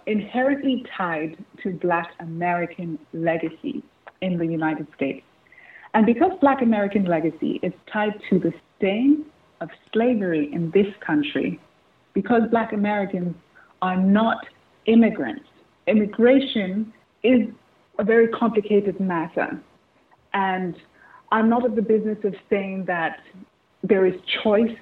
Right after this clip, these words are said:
to all forms of migration, because there isn't, especially when empire is involved.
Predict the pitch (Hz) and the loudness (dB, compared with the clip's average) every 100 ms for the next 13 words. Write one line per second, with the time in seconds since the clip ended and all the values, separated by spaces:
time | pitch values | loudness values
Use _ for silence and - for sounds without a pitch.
0 | - 220 - 190 190 196 196 180 170 170 | -6 0 4 2 2 -4 -2 -4 -4 -4
1 | 170 180 180 190 226 202 190 190 180 165 | -2 2 2 2 0 0 -2 -2 -2 -2
2 | - 185 226 247 - 180 - _ 185 214 | 0 0 2 2 0 -8 -10 _ -2 -2
3 | - 208 202 190 185 180 185 185 - 190 | -2 2 2 2 -2 -4 -4 -6 -6 -4
4 | 185 - 170 175 156 160 170 226 233 | -2 -2 -4 -6 -6 -2 0 -2 -6